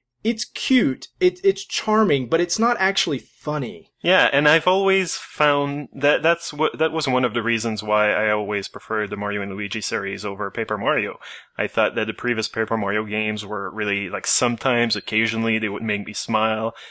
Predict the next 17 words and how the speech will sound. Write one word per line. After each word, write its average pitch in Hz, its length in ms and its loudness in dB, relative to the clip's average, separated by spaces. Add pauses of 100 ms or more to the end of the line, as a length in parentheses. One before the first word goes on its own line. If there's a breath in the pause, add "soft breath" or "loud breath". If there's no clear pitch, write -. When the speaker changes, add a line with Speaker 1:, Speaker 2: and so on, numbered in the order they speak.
(140 loud breath)
Speaker 2:
and 101 260 -2
the 101 100 -2 (180)
Paper, 107 340 0
uh, 98 180 0
the 95 320 -4 (100)
Mario 113 220 2
and 110 100 0
Luigi 113 280 -2
series 107 440 0
would 98 100 -4
actually 101 320 -2
make 101 220 -4
me 104 280 -6
laugh 101 220 0
out 95 160 -4
loud. - 300 -8 (580 soft breath)
Uh, 92 360 2